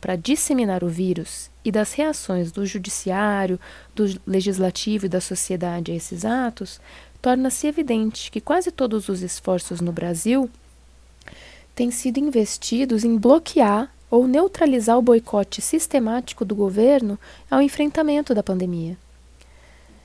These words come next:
Grande parte da energia da sociedade e das instituições está sendo gasta na redução de danos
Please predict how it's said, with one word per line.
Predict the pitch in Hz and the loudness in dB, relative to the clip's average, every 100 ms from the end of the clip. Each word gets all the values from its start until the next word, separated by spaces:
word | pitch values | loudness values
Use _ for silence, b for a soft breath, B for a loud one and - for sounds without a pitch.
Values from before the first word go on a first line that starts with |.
| b b b - | b b b -8
Grande | 226 294 330 | -2 0 -2
parte | - 262 240 - | -2 0 0 -2
da | 208 | -2
energia | 220 214 202 262 302 | 0 0 -4 -2 0
da | 285 | 0
sociedade | - 233 - 208 185 180 175 180 | -2 -4 -2 -2 0 -2 -2 0
e | |
das | 190 185 | 2 2
instituições | 190 - 190 190 185 254 269 240 - | -2 -6 -6 -6 -4 -2 -2 -2 -2
está | 220 240 | -2 0
sendo | 233 247 254 | 0 0 0
gasta | 220 240 254 - | 0 -2 -4 -4
na | 226 | -2
redução | 220 269 254 269 | 0 0 0 -2
de | 277 | -2
danos | 285 233 233 240 262 - | 0 2 2 0 -6 -10